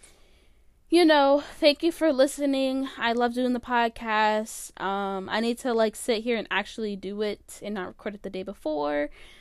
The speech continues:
but we won't talk about that. But, um, yeah, please, please leave a review if you're listening to this on Apple Podcasts. I really like to see how people feel about,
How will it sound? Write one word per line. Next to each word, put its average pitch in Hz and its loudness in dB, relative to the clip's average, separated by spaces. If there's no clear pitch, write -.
but 214 -2
we 208 -6
won't 196 -4
talk 294 -4
about 277 -2
that. 262 0
But, 233 6
um, 220 -2
yeah, 269 8
please, 359 0
please 554 2
leave 392 8
a 330 2
review 240 0
if 247 0
you're 233 -2
listening 233 -6
to 233 -6
this 214 -4
on - -6
Apple - -6
Podcasts. 220 -2
I 220 0
really 226 -2
like 214 -2
to 240 -8
see 214 -6
how 214 -6
people 202 -6
feel 196 -4
about, 185 0